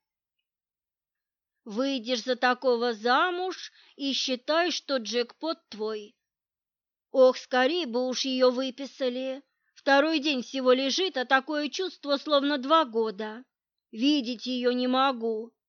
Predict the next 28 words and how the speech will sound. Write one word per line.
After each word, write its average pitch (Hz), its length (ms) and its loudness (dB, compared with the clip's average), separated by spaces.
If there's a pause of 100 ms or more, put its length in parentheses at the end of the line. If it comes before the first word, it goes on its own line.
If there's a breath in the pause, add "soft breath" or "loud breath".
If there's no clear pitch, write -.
(1600)
Я 349 180 2
бы 240 140 0
на 254 120 -2
твоём 254 400 2
месте 247 360 -4
не 262 140 2
особенно 233 580 -2
рассчитывала 233 680 -2
скоро 240 380 0
от 240 100 -2
неё 247 380 0
избавиться. 247 800 -6 (680)
Я 269 220 6
таких 269 420 -2
повидала. 269 840 -2 (880)
Дома 277 420 4
ей 247 220 0
самой 277 400 2
себя 240 340 0
обслуживать 247 580 -4
придётся. 247 840 -6 (500)
А 277 180 4
тут - 300 2
она 233 300 2
на 254 160 2
всём 320 240 0
готовеньком 233 720 0
лежит. 233 600 -6